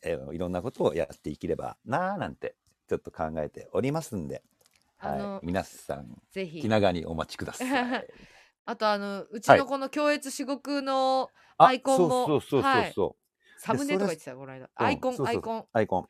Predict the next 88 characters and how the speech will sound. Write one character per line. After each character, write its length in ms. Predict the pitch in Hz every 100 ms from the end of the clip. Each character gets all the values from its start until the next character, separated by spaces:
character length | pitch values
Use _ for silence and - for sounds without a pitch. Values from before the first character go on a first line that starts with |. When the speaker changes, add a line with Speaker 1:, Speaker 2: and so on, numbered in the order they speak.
| -
Speaker 1:
で、 140 | 156 147
Speaker 2:
は 160 | 277
い。 120 | 170 - _
Speaker 1:
あ 140 | - 120
の 80 | 110
さ、 340 | - 110 73 - - _
俺 200 | - 117 - -
今 120 | 185
日 60 | -
さ、 260 | - 69 - _ _ _
Speaker 2:
う 40 | -
ん。 140 | 226
Speaker 1:
送 80 | 226
ろ 80 | 240
う 80 |
か 120 | 226 92
な 140 | 87 - _ -
と 80 | 82
思 140 | 92
っ 40 |
て 80 | -
て、 80 | -
送 240 | 123 -
り 60 | 175
忘 260 | 175 165 156
れ 120 | 151
て 140 | 147
て、 400 | - 92 80 69 _ _ -
あ 220 | 92 92
の、 260 | 82 78 73
Speaker 2:
あ、 40 |
え、 100 | 330
も 320 | 294 302 311
う？ 40 | 113
Speaker 1:
に-、 140 | 156 214 -
い 60 | 127
や、 100 | 131
似 140 | 131 214
顔 260 | 220 214
絵 60 | 202
を 100 | 185
ね、 200 | 170 180 -
ち 80 |
ょ 20 | -
っ 20 |
と 80 | 90
一 120 | -
回 340 | 98 85 67
実 140 | 82 110
験 100 | 104
的 160 | 98 92
に 220 | 90 80
描 220 | - 98
い 60 | 85
て 140 | -
て、 340 | - 104 85 69
Speaker 2:
う 60 | 262
ん 240 | 220 220
う 40 | 208
ん。 20 |
Speaker 1:
そ 120 | 165
れ 80 | 160
が 160 | 156 143
ね、 240 | 110 78
あ 140 | - 90
の、 200 | 90 87
ま 120 | 123
あ、 20 |
そ 180 | - 151
こ 160 | - 208
そ 220 | - 151
こ、 260 | 76 60 - -
あ 100 | 101
の、 120 | 90
い 140 | 131 139
い 40 |
感 220 | - 98
じ 100 | 92
で 60 | 90
描 160 | -
け 100 | 127
た 120 | 98 73
ん 80 |
だ 100 | 71
け 100 | 71
ど、 240 | 80 92 73
Speaker 2:
う 160 | 254
ん。 120 | 226